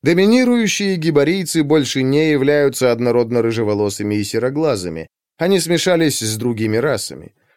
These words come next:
Среди народов Кота и в меньшей степени Аргоса наблюдается сильное шемитское,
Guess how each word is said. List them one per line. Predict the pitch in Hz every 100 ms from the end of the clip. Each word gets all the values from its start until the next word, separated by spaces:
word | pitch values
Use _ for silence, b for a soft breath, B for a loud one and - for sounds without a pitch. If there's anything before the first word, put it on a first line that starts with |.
| _
Среди | - 165 180
народов | 202 202 196 175
Кота | - 170 202 196 175
и | 151 123
в |
меньшей | 120 120 117 117 110
степени | - 117 123 131
Аргоса | 180 202 190 180 190 180
наблюдается | 175 170 170 202 185 - 160
сильное | - 190 202 185 165 139
шемитское, | - 156 196 180 - 139 110